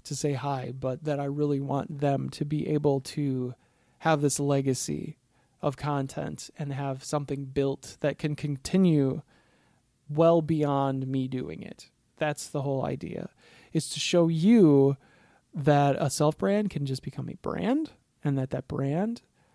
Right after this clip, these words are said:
doesn't have to be, you don't, I don't have to be in front of it. It can just exist, and someone else can get in front of that, and it can carry it forward. It can become something more. It can, it can pivot because it's not tied to one guy. Right now it's Scotty B,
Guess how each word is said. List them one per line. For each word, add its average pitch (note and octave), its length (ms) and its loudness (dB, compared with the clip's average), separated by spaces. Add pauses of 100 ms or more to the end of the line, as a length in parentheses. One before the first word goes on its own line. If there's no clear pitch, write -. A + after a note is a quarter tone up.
(120)
doesn't C#3+ 260 0
have C#3 260 -2
to D3 100 -2
be, C3 400 -4
you E3+ 120 2
don't, F3+ 220 0
I F3+ 140 0
don't D3 160 0
have C3 160 -6
to - 80 -10
be E3 80 2
in G3 100 0
front C#4 220 4
of G#3+ 80 4
it. - 160 2 (100)
It D3 160 -2
can C#3+ 160 -6
just C#3 220 -4
exist, D#3+ 640 0
and C#3+ 240 -2
someone D3+ 260 0
else F3+ 160 2
can D3+ 140 -6
get C#3+ 100 -2
in C3 60 -6
front C3+ 200 -2
of B2+ 60 -4
that, C3+ 200 -2
and C#3+ 140 -4
it C3+ 120 -8 (100)
can D3+ 320 -8 (440)
carry F3 380 4
it D#3 100 0
forward. C3 440 0 (640)
It - 100 -8
can D3 120 -10
become D#3 420 0
something C#3+ 440 0
more. C3+ 360 4
It C#3 80 -6
can, D#3 240 -4
it - 160 -8
can C3+ 180 -8
pivot C#3 340 0 (340)
because D3 260 0
it's C#3 100 -4
not D3 240 -2
tied C#3 420 2
to C#3 300 -2
one C#3 320 -4
guy. C3+ 360 -8 (440)
Right C3+ 220 -2
now F3 180 2
it's C#3 140 -4
Scotty C3+ 320 -6
B, - 320 -12